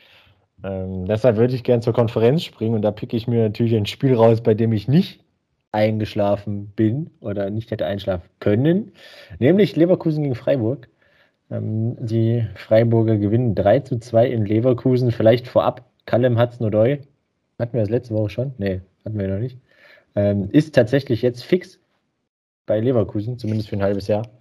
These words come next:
Ähm, hat auch gleich seine erste Torbeteiligung, ähm, erzielt, indem er Patrick Schick den Ball auflegt, ähm, zum zwischenzeitlichen zwei zwei.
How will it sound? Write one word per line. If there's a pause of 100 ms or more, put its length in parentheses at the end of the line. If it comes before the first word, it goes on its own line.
(600)
Ähm, (140)
hat
auch
gleich
seine
erste
Torbeteiligung, (840)
ähm,
erzielt, (220)
indem
er
Patrick
Schick
den
Ball
auflegt, (840)
ähm,
zum
zwischenzeitlichen
zwei
zwei.